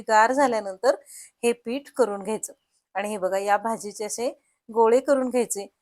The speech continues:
आणि भाजीला म्हणजे त्या पूर्ण गोळ्याला सगळ्या बाजूनी पीठ लागेल एवढंच पीठ लावून घ्यायचं आणि हातावरती उचलायचं आणि कडकडीत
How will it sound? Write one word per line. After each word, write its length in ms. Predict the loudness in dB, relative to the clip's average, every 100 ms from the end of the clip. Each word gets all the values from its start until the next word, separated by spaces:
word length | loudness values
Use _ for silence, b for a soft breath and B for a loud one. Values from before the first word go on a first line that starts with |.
| _ _
आणि 200 | -4 -4 -10 _ -4
भाजीला 640 | 0 0 0 -4 -2 -2 -4
म्हणजे 320 | -8 -10 -12 -14 _
त्या 100 | 0 0
पूर्ण 320 | -2 -2 -2 0
गोळ्याला 460 | 4 4 4 0 -4 -8 B B _
सगळ्या 420 | -4 -4 2 4 4
बाजूनी 360 | 2 -2 -8 -10 -8
पीठ 240 | -8 -2
लागेल 380 | 6 6 6 -4 -12 _ _
एवढंच 420 | -4 2 0 0 -6
पीठ 180 | -10 -10 _ _ _ _
लावून 320 | 0 2 2 -2
घ्यायचं 300 | -4 -4 -8 _ _ _
आणि 160 | -4 -4
हातावरती 680 | 0 0 2 0 -2 -6 -12
उचलायचं 540 | -8 0 2 2 -2 -10 -10
आणि 220 | -10 -10 -10 -8
कडकडीत 440 | -8 0 2